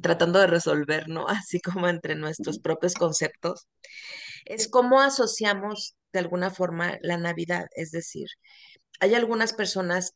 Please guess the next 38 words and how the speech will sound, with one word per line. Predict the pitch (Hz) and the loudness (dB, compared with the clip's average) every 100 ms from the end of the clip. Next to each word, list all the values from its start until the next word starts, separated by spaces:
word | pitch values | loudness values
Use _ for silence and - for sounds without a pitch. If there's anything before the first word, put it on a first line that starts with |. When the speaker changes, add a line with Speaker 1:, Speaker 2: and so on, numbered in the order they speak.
| _ | _
Speaker 1:
que | 185 135 - | -4 -4 -2
la | 170 165 | -2 -2
Navidad | 165 165 165 175 180 | -4 -4 -2 -2 -2
solamente | - 220 214 190 180 180 180 | 0 2 2 2 0 2 0
es | 175 | 0
ese | 175 185 | -4 -4
momento | 180 165 165 170 185 | -4 -2 -4 -2 -2
en | 185 | -2
donde | 170 156 | -4 -4
recibes | 151 165 - 170 175 | -6 -6 -4 -2 -2
muchos | 175 170 175 170 | -4 -6 -6 -4
regalos | 151 156 165 - | -2 -2 -2 -4
por | 165 - | -8 -4
parte | 156 - 170 | -6 -2 -2
de | 160 - | -2 4
todos | 185 190 | 8 10
los | 196 180 180 - | 10 8 4 -6
miembros | 180 202 196 175 190 | 0 4 4 4 2
de | 190 | 2
la | 180 | -2
familia | 165 160 165 170 | -4 -4 -2 0
porque | 180 170 156 | 0 -2 -2
eres | 156 175 | -2 -2
niño, | 175 185 196 208 | -2 0 0 0
ya | 175 175 | 0 0
sabes, | 180 175 185 190 | 0 -2 0 0
y | |
entonces | 170 160 165 - | -2 -4 -6 -6
a | 170 | 0
todos | 170 175 | 4 4
les | 180 180 | 4 2
toca | 160 165 175 175 | -2 0 -2 0
forzosamente | 156 151 202 196 220 214 196 196 | 0 2 2 2 2 0 0 0
regalarle | 202 175 156 156 165 | -2 0 0 0 -2
a | |
los | 165 139 | -2 -4
niños, | 139 127 - - | -6 -6 -8 0
¿no? | 175 | 2